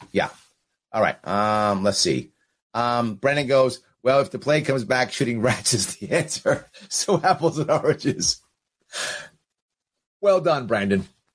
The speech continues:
Well done. Very good.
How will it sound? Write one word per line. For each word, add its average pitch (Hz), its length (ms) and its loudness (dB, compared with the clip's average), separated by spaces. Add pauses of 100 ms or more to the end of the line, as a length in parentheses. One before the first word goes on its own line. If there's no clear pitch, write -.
(440)
Well 135 180 4
done. 110 320 0 (1400)
Very 143 260 4
good. 101 300 -4